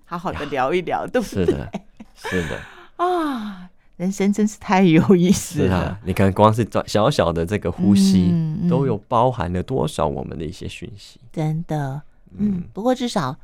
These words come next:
Speaker 1: 今天的提醒，如果大家愿意跟我们一起来试试看的话，
Speaker 2: 嗯哼。
Speaker 1: 就每天就，好，从两分钟也 OK 呀，
Speaker 2: 对啊，
Speaker 1: 对不对？
Speaker 2: 两分钟。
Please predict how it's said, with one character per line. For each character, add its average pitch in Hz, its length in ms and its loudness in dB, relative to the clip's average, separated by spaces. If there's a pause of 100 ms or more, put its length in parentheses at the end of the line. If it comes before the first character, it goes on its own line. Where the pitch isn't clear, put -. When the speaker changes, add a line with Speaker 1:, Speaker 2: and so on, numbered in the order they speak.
(160)
Speaker 1:
今 190 160 -4
天 208 140 0
的 190 100 -2
提 160 200 -12
醒， 147 280 -10 (120)
如 156 100 -10
果 175 100 -4
大 170 160 -8
家 165 360 -10
愿 180 140 -2
意 165 60 -6
跟 160 160 -8
我 127 60 -10
们 131 80 -12
一 147 40 -10
起 - 280 -14
来 113 320 -12
试 - 160 -14
试 156 140 -8
看 151 220 -6
的 - 120 -8
话， 147 280 -10
Speaker 2:
嗯 87 200 -6
哼。 82 100 -2
Speaker 1:
就 - 100 -2
每 151 140 -2
天 151 220 -8
就， 165 200 -4 (160)
好， - 200 -16
从 156 180 -4
两 170 160 2
分 185 120 4
钟 214 120 6
也 175 60 6
OK 202 300 2
呀， 190 240 -2 (140)
Speaker 2:
对 135 120 -6
啊， 131 80 -2
Speaker 1:
对 123 100 0
不 117 60 0
对？ 214 80 4
Speaker 2:
两 202 100 2
分 175 140 -2
钟。 - 20 -8